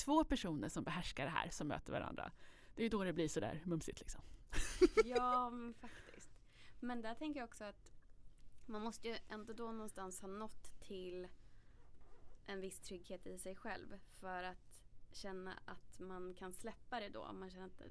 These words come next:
Speaker 2: den andra personen faktiskt inte är så mottaglig som mitt behov är hos en, hos en partner. Eh, att man inte då fastnar i det här anpassningen och att man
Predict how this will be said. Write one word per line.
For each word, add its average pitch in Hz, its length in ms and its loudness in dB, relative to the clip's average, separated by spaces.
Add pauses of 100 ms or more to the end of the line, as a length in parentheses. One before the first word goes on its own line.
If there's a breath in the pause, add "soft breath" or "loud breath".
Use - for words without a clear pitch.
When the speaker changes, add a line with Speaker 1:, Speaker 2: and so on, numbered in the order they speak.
Speaker 2:
den 185 140 -4
andra 185 180 -6
personen 190 400 -8
faktiskt - 220 -12
inte 202 180 -8
är 202 220 -6
så 202 120 -10
mottaglig 196 680 -8 (380 soft breath)
som 175 420 -6 (180)
mitt 185 340 -8
behov 175 400 -8
är 202 260 -6 (320)
hos - 220 -8
en, - 120 -10 (420)
hos 190 160 -8
en 185 80 -8
partner. 190 440 -8 (840 soft breath)
Eh, 196 400 -6
att - 140 -6
man 196 120 -2
inte 185 180 -4
då 185 280 -2 (280)
fastnar 190 440 -6
i 185 80 -2
det 185 60 -6
här 180 280 -2 (420 loud breath)
anpassningen 185 1080 -2
och 196 120 -2
att 180 180 -6
man 175 340 -4